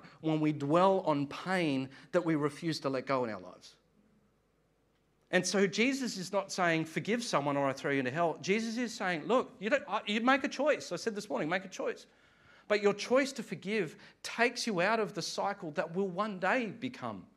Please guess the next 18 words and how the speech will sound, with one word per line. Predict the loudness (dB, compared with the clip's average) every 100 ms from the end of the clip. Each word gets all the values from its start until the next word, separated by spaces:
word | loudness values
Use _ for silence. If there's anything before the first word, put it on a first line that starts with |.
| _
hellish | -8 -6 -10 -12 -16 _ _
for | -18
you. | -18 -20 _ _ _ _ _ _ _ _ _ _ _ _ _ _ _ _ -6
Make | -6
sense? | -6 -8 -8 -12 -14 _ _ _ _ _ _ _ _ _ _ _ _ _ _ _ _ _ _ _ _ _ _ _ _
So | -2 6 8
why | 10 8
should | 6 2 2
we? | 0 -2 -14 -10
Because | -2 -2 0
Jesus | -2 -2 -2 -2
wants | 2 2 2
to | 0
liberate | 2 4 4 8 8 8
you | 2 -4
from | -2 0 0 0
a |
pain. | 2 2 2